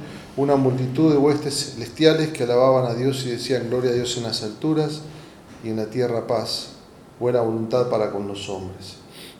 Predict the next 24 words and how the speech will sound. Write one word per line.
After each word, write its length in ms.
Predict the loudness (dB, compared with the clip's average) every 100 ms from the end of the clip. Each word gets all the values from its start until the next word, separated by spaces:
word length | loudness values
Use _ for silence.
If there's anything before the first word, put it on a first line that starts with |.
| -10
Y 80 | -10
ocurrió 380 | -2 0 4 4
que 100 | 4
cuando 380 | 2 2 0 -2
los 240 | -2 0
ángeles 440 | 0 0 -2 -2
se 100 | -2
fueron 500 | -6 4 6 6 2
de, 260 | 2 0 0
de 220 | 4 4
ellos 380 | 4 2 -2 -4
al 100 | -6
cielo, 480 | -4 2 4 4 0 -2 -10 -16 -18 -14 -6
los 140 | -2
pastores 680 | 0 0 4 8 8 6 0
se 120 | -2
dijeron 460 | -4 -4 2 4
unos 320 | 4 0 0 0
a 80 |
otros: 540 | 2 0 -2 -12 -12 -18 -20 -20 -20 -6
"Pasemos 440 | -2 2 2 0 -2
pues 280 | 0 2 2
a 60 |
Belén, 520 | 2 2 -2 -4 -8